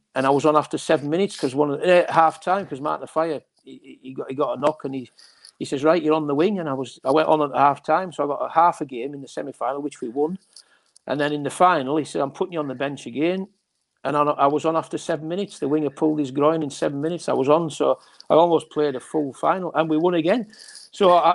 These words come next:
I lifted my first trophy three weeks into my rugby league <laughs> career. You know, w-, running around Old Trafford with a trophy and everybody saying, "You're brilliant." And I'm thinking, "Hey, what's going on here?"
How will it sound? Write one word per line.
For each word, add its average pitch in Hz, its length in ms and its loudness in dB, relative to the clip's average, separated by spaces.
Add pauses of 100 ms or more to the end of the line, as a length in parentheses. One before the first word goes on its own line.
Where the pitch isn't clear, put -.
I 160 100 0
lifted 214 300 -4
my 156 120 -8
first 160 380 -8
trophy 202 380 -6
three 170 300 -6
weeks 156 260 -2
into 156 200 -4
my 143 160 0
rugby 151 260 -2
league 160 200 2 (180)
<laughs> - 180 0
career. 190 360 4 (440)
You 190 80 4
know, 175 120 8
w-, 208 140 4
running 208 280 4
around 190 260 2
Old 180 220 -2
Trafford 240 340 -4
with 185 120 -6
a 160 60 -8
trophy 269 460 -2
and 190 80 -2
everybody 180 500 -4 (360)
saying, 185 300 -6
"You're 175 180 0
brilliant." 294 320 0
And 220 100 -2
I'm 196 60 2
thinking, 185 420 -2
"Hey, 349 280 4
what's 370 280 0
going 156 280 0
on 143 80 -6
here?" 381 240 -2